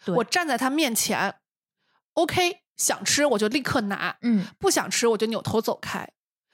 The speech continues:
Speaker 2: 然后也不会有人 diss 你。
Speaker 1: 对，对，对。
Speaker 2: 对吧？这是一个。然后还有一个就是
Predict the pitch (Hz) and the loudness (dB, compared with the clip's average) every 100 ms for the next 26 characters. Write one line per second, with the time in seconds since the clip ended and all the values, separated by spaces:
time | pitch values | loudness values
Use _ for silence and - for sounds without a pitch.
0 | _ 254 285 349 226 339 359 233 233 302 | _ -2 2 2 2 2 4 2 0 0
1 | 277 220 180 53 - - 277 233 202 175 | 0 0 -4 -10 -14 -2 2 4 4 0
2 | 139 - 240 196 - - 285 214 107 110 | -2 0 0 0 -4 0 0 0 -6 -8
3 | 175 - - - 233 - 226 262 233 180 | -10 -10 -12 -2 0 2 2 2 2 0
4 | 190 123 - - 202 - - | -4 -4 -4 -4 -2 0 -2